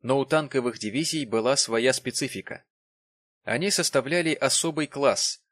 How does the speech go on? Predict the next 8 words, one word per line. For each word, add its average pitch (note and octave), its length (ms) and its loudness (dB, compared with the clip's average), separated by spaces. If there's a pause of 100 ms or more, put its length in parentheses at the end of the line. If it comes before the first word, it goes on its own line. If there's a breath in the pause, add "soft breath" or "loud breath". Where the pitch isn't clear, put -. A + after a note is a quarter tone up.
(260)
самостоятельные D3 1000 -2
механизированные A#2+ 920 -2
части. - 560 -2 (800)
Это C#3 280 2
означало, C3 580 2
что - 220 0
они C3 220 -2
предназначались C3 1040 -2